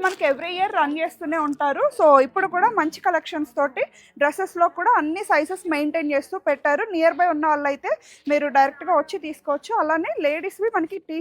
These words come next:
షర్ట్స్ అండి. So ఇలాంటివన్నీ కూడా బ్రాండెడ్ కలెక్షన్స్ అనమాట. వీటిలో ఏంటి అంటే మనకి ఎనీ టూ పీస్ just ఫైవ్ హండ్రెడ్ రూపీస్లో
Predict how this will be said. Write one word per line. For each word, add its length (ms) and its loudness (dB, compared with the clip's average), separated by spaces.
షర్ట్స్ 300 -6
అండి. 200 -8
So 100 -4
ఇలాంటివన్నీ 640 4
కూడా 140 4
బ్రాండెడ్ 500 6
కలెక్షన్స్ 520 -2
అనమాట. 280 -2
వీటిలో 300 -2
ఏంటి 240 -4
అంటే 240 -2
మనకి 220 -2
ఎనీ 160 -2
టూ 80 -4
పీస్ 240 -8
just 220 0
ఫైవ్ 220 6
హండ్రెడ్ 320 0
రూపీస్లో 380 -2